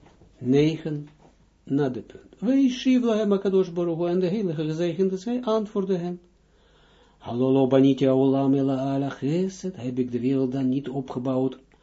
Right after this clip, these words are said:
heb ik dan de wereld niet da-, opgebouwd alleen maar, dan alleen maar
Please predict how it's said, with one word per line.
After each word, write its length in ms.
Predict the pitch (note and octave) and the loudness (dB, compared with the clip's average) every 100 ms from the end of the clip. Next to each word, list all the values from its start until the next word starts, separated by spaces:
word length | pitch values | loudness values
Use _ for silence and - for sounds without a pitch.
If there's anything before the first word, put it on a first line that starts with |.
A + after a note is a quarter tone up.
| _ _ _ | _ _ _
heb 220 | C3+ C3 | -6 -2
ik 100 | B2 | 0
dan 160 | - B2+ | 2 0
de 100 | A#2 | 0
wereld 320 | C#3 C3+ B2 | 0 0 -2
niet 300 | C#3 C3 - _ _ _ _ _ _ _ - | -4 -4 -8 _ _ _ _ _ _ _ -10
da-, 240 | G#2+ C3+ - | -4 -4 -2
opgebouwd 600 | C#3+ - C3 C#3 C3+ C3 | -4 -4 -2 2 2 2
alleen 360 | A#2+ B2 D3+ | -4 -2 0
maar, 320 | C#3 C3 A#2+ - _ _ _ _ _ _ _ _ | 0 -2 -4 -8 _ _ _ _ _ _ _ _
dan 440 | - C#3 C#3+ B2+ - | -6 0 2 2 0
alleen 380 | B2 B2+ C#3+ C#3 | -2 0 2 2
maar 320 | C3 B2+ A#2 | 2 -2 -4